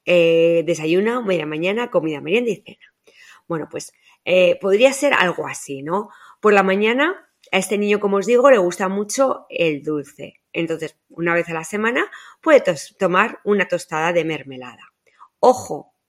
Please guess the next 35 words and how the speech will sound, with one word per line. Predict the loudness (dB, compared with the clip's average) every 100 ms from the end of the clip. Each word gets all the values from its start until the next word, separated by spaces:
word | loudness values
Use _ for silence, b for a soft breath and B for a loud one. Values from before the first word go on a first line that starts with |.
| _ b b _
prohibido | -2 -2 -2 0 0 -2 -12 _
que | -12
esa | -12 -10
tostada | -16 -12 -10 -10 -12 b b b b
sea | -4 2 2 2 -6 _ _
de | -10 -2 -2
pan | -2 -4 -4 -6 -4
blanco, | -2 -2 -4 -8 -8 -8
o | -10
sea, | -4 0
de | 0
pan | 0 -2 0 -2 -4 -4 -2
de | 0
molde, | 0 -2 -2 -4 -6 _
¿eh? | -4 -4 -2 -8 b b b b
El | -8 -2
pan | 0
blanco | 0 -2 -4
de | -6
molde, | -2 -2 -2 -6 _
nada. | -10 -6 -6 -10 b b b
Integral | -4 0 0 2 2
de | 4
molde, | 2 0 0
también | 0 -2 0 0 0 -4 _
eliminarlo. | -6 -4 -4 -4 -6 -8 -12 -18 b b b
Esa | -6 -4
tostada | -4 0 0 2
tiene | 0 -2
que | 0
ser | 0 2
de | 0
un | 0 2
pan, | 2 2 -4 _ _ _ _ _ _ _ _ _ -20 -20 _
pan, | -2 -2 -2 -12